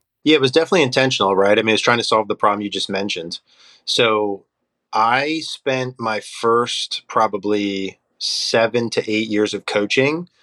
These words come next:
putting a hundred percent of my energy into trying to get better at coaching. It's like, how do I get as good at this skill as possible?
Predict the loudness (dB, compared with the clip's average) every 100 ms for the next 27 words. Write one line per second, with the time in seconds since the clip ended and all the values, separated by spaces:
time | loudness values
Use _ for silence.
0 | -20 _ 0 0 -2 -2 0 0 0 -2
1 | 0 0 0 0 -2 -2 -2 -2 -2 -2
2 | 0 -2 0 2 2 2 0 -2 -2 -2
3 | -8 -12 _ _ _ _ _ -4 0 4
4 | 4 4 2 0 0 0 2 0 0 -2
5 | -2 -6 -2 2 2 2 0 0 0 2
6 | 2 2